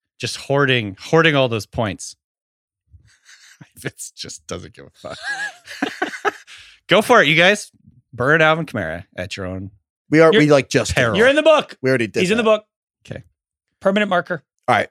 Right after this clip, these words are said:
Speaker 2: That's all we got. Thank you, D K. Thank you, Craig. Thank you to everybody for listening. Email us at ringer fantasy football at gmail dot com if you have questions about waivers, playoffs coming up, and s-, weird superstitions you do, because I feel like I'm not the only one who does these things.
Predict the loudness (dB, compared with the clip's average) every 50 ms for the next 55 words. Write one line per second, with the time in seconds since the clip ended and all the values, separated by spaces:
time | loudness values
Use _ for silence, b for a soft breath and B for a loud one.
0 | _ _ 4 6 6 6 6 6 4 4 4 4 4 4 4 4 2 2 2 2
1 | 4 4 4 6 4 2 4 2 -2 -4 2 4 6 6 6 4 0 -4 2 2
2 | 2 4 4 4 4 4 4 4 2 0 2 2 2 2 2 2 2 0 0 2
3 | 4 4 6 8 8 6 6 4 2 4 4 4 6 6 4 4 6 2 0 2
4 | 4 2 6 6 6 4 6 2 2 2 2 4 6 4 4 6 6 6 6 6
5 | 4 2 2 0 0 4 4 2 2 4 0 2 4 4 4 4 4 6 6 6
6 | 6 4 2 2 0 _ 4 6 6 4 4 0 2 2 4 6 6 6 6 4
7 | _ _ _ 2 4 4 4 4 2 0 -4 _ _ -14 -14 -6 0 0 0 0
8 | 0 -4 -4 -4 -4 -4 -4 -4 -2 -4 -4 -4 -4 -4 -2 -2 -2 0 -2 -4
9 | -6 -4 -4 -4 -6 -4 -4 -2 -4 -4 -4 -6 -8 -8 -8 -8 -10 -12 -10 -10
10 | -12 -14 -16 -18 -18 -18 -18 -20 -18 _ -16 -16 -16 -18 -20